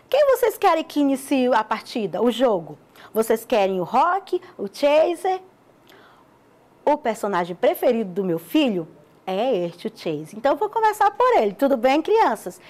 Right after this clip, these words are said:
Então, vamos lá. Ele, eu vou jogar os dados para ele. Deixa eu colocar eles aqui. Então, vamos lá. Eu vou jogar os dois dados e aí nós vamos contar quantos pontinhos saíram.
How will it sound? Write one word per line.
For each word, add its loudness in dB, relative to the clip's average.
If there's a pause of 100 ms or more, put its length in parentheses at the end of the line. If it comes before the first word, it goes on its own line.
(140)
Então, -2
vamos -2
lá. 0 (320)
Ele, 2 (140)
eu -2
vou 0
jogar 2
os 0
dados 0
para 2
ele. -2 (880)
Deixa -10
eu -14
colocar -2
eles -8
aqui. -4 (760)
Então, -4
vamos -2
lá. -4 (240)
Eu -6
vou -2
jogar 0
os -8
dois 0
dados 0
e 0
aí 0
nós -2
vamos -8
contar -2
quantos -2
pontinhos -2
saíram. 0